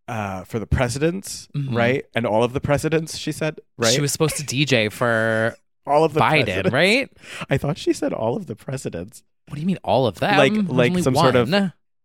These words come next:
Speaker 1: Hold on. Hold on. I have to confirm this because there was something that she passed on.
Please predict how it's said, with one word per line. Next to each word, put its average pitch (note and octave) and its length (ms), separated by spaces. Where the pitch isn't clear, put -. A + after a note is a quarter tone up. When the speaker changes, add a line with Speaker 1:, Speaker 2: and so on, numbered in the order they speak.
Speaker 1:
Hold C#3+ 280
on. F2+ 320
Hold A#2+ 300
on. E2+ 220
I F#2+ 80
have A2+ 200
to D3+ 80
confirm F#2+ 500
this F#2 460
because G#2+ 400
there A2 200
was A2 140
something A2 400
that G2+ 100
she G#2+ 120
passed E2+ 360
on. E2 200